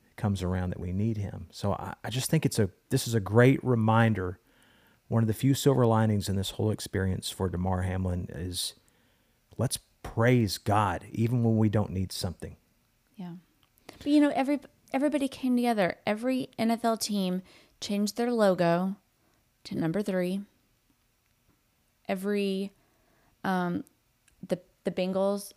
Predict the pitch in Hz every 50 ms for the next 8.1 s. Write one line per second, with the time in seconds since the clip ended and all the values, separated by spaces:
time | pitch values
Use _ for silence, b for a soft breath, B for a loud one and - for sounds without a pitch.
0 | _ _ _ - - - 202 196 190 196 196 196 202 202 202 202 - _ _ _
1 | _ _ _ _ _ _ _ _ _ _ _ _ _ _ _ _ _ - 135 185
2 | 180 185 185 185 185 180 175 180 190 196 185 180 185 175 170 165 165 165 175 196
3 | 196 - _ _ _ _ _ _ _ _ _ _ _ _ _ _ _ _ - 190
4 | 175 160 160 165 160 165 170 180 190 196 196 196 - - 165 170 170 175 180 180
5 | 170 - - - _ _ _ _ _ - - 196 190 185 - - - 196 196 196
6 | 196 202 208 214 - _ _ _ _ - 185 - - 196 190 185 190 185 - 180
7 | 175 - 190 185 180 170 - 170 160 165 180 180 175 - - 202 190 185 180 175
8 | -